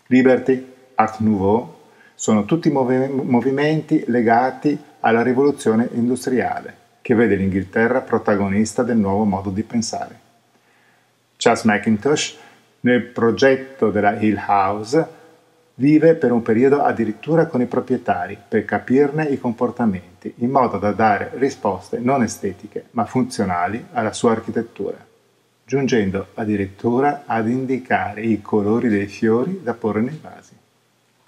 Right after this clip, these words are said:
Dal privato si passa al pubblico. Ormai le persone hanno recepito il messaggio e si identificano nel processo. Gli spazi non sono più vissuti da un'elite.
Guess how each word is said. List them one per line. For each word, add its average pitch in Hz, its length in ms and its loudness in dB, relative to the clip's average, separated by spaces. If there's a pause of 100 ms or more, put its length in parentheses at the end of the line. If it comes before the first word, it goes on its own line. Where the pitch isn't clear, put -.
(640)
Dal 131 160 4
privato 151 380 6
si 160 160 0
passa - 300 0
al 131 140 2
pubblico. 101 800 -4 (400)
Ormai 131 580 4
le 120 140 2
persone 123 540 0
hanno 110 240 0
recepito 117 520 -2
il 123 60 0
messaggio - 640 -6 (720)
e 117 100 0
si 120 140 -2
identificano 113 680 -2
nel 131 140 -2
processo. - 640 -6 (320)
Gli 120 140 2
spazi - 520 2
non 127 140 -2
sono 151 340 0
più 156 140 2
vissuti 120 520 0
da 104 120 2
un'elite. 98 800 -4